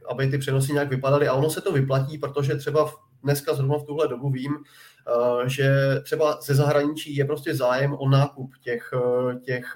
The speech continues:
jednotlivých přenosů, jo. Eh, všichni víme, že například sportovní betting, to je prostě současnost i budoucnost, protože ty bettingové společnosti ten sport jako ovládají nějakým způsobem. A je to vidět třeba i v tom českém sportu, že jo, vys-, vys třeba fotbalová liga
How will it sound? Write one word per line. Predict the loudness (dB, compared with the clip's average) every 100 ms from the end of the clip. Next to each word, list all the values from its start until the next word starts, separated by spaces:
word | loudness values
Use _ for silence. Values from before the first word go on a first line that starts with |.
| -2
jednotlivých | -2 -2 -2 2 2
přenosů, | 2 -4 -8 -12 -10 -4
jo. | -2 -2 -4 -14 -20 -8
Eh, | -4 -4 -6 -8
všichni | -6 -4 0
víme, | 2 2 2
že | -2 -6
například | -10 -10 -6 -4
sportovní | -2 -4 -4 4 6
betting, | 6 4 2 2
to | 0
je |
prostě | -4 -6 -6 -6 -8 _
současnost | -6 -4 0 0 0 -2
i | -2
budoucnost, | -2 -4 -6 -10 -10
protože | -18 -16 -16
ty | -8
bettingové | -4 -4 -2 -4 -4
společnosti | -4 -6 -6 -12 -10
ten | -10 -8
sport | -6 -6
jako | -4 -4
ovládají | -2 -4 -2 -2 -2
nějakým | -6 -8 -16
způsobem. | -18 -14 -6 0 2 2 -2 -14 -20 -20 -20 -2
A | 4 6 6 4 2
je |
to | 0
vidět | 0
třeba | 0 0 -2
i |
v | -2
tom | -2
českém | -2 -2 0
sportu, | 0 0 -2 -4
že | -2
jo, | -4
vys-, | -4 -6 -6
vys | -6 -6
třeba | -4
fotbalová | -4 -2 2 4 2
liga | 2 0 -2 -2